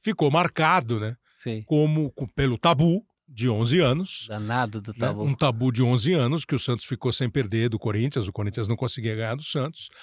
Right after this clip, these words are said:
Speaker 1: É, que o, o, foi quebrado esse tabu em sessenta e nove, né?
Speaker 2: Oito.
Speaker 1: Sessenta e oito.
Speaker 2: Seis de
Speaker 1: Final
Speaker 2: março de sessenta e oito.
Speaker 1: sessenta e oito, do-, um gol do Paulo Borges, um gol do Flávio no
Speaker 2: Isso.
Speaker 1: Pacaembu. É, e os caras contam a história linda, ele conta, o Rivelino, né?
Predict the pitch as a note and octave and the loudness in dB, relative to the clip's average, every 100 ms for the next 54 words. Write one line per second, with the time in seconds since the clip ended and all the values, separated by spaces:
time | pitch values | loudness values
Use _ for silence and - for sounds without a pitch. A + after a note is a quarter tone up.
0 | - - - B2 A#2+ A#2 - C3 C3 B2+ | -20 -20 -10 -4 -2 -2 -2 2 4 4
1 | B2 C3 C3 A#2+ A2 G#2+ - C3+ B2 C3+ | 2 0 0 0 0 -2 -2 0 0 2
2 | B2 A#2+ A#2 - - A#2 G2+ A#2 A2 G2+ | 2 2 0 -2 -4 -4 0 0 0 -2
3 | B2 - A#2+ A#2 C3 B2+ A#2+ D#3+ C3+ A#2 | -4 -2 -2 0 0 2 2 2 -2 -4
4 | - C#3 C#3 - - D#3+ D3+ C#3+ B2 C#3 | -2 0 0 0 0 2 4 4 6 4
5 | F#3 - A3+ F3 E3 B2+ C#3+ - - C#3 | 4 4 4 4 2 4 2 0 -6 -6
6 | - A#2 G2+ B2 C#3 D3+ B2+ C3 A#2+ B2 | -6 -4 -4 -2 -4 -2 -2 -2 0 -2
7 | A#2+ A2+ A#2 A2 A2+ A2+ G#2 G2+ A2 B2+ | -2 -2 -2 0 0 0 -2 -2 -2 -2
8 | B2+ A#2 A#2 G2+ A2 A2 C#3 C3 B2 F3 | -2 -2 -2 -4 -4 -2 -2 0 0 -2
9 | - - - - - - C#3+ C3 B2 B2 | -4 -20 -20 -20 -20 -10 -4 0 0 0
10 | C3 D3+ C#3+ C3 A2+ - C3+ - B2 B2 | 0 2 2 2 0 0 0 0 -4 -2
11 | A2+ - A#2+ G#2+ C#3+ A#2+ D#3+ D#3 - A#2 | -2 -2 -4 0 2 2 2 2 -2 -4
12 | B2 - B2+ A2+ G#2+ C3 G#2+ | -2 2 2 4 4 4 2